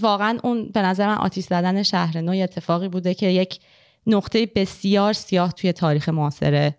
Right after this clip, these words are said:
نقاط سیاه زیاد، سیاه زیاد داریم در تاریخ معاصر ایران، ولی من حداقل واسه شخص من یکی از واقعاً سیاه ترین نقاط هستش که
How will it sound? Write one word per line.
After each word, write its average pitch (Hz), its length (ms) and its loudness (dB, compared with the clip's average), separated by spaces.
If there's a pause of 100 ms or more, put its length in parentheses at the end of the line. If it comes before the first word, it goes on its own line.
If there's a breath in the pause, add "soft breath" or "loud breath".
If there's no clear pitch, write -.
(260 soft breath)
نقاط 214 360 2
سیاه 214 380 0
زیاد، 185 380 0 (600)
سیاه 190 340 0
زیاد 180 360 0
داریم 240 260 -2
در 226 160 0
تاریخ 220 320 -4
معاصر 208 380 -2
ایران، 202 480 0 (380 loud breath)
ولی 214 440 0 (140)
من 214 280 0
حداقل 185 400 0
واسه 190 220 0
شخص 175 360 -2
من 185 360 2 (360 soft breath)
یکی 214 240 0
از 185 240 0
واقعاً 175 280 2
سیاه 160 320 0
ترین 156 300 0
نقاط 160 280 0
هستش 170 380 -2
که 175 160 0